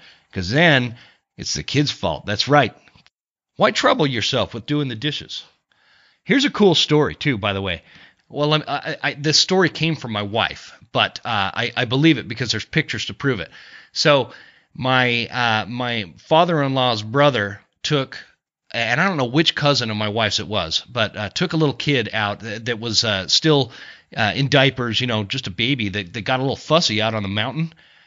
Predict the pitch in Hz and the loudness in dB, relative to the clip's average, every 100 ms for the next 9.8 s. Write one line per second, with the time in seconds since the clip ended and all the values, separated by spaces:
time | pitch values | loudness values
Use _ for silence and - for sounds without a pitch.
0 | _ _ 120 120 131 147 175 156 147 170 | _ _ -6 -2 2 2 4 2 2 4
1 | 220 151 147 139 95 143 165 - - - | 2 2 2 0 0 0 0 -2 -8 -2
2 | 185 156 95 - - 139 131 - 151 147 | 0 0 -4 -6 -8 -6 0 2 4 2
3 | 165 165 - 87 110 120 - 156 156 165 | 0 -4 -10 -16 -12 -10 -6 0 4 4
4 | 160 143 107 101 98 - 120 117 120 120 | 2 0 -2 -4 -6 -8 -8 -6 -8 -8
5 | 110 123 135 185 226 208 165 - - - | -10 -6 -2 0 0 -2 0 0 -2 -4
6 | 156 170 131 95 98 131 151 151 151 135 | -4 -2 -2 -4 -6 -4 0 0 0 2
7 | - - 139 147 143 131 113 131 131 107 | 2 0 -2 -2 -2 -2 -4 -2 0 0
8 | 104 101 95 85 139 117 117 110 110 90 | -2 -6 -8 -6 -4 -2 0 0 -2 -6
9 | 92 147 165 110 92 117 95 98 | -2 -2 0 -4 -4 -2 -2 -4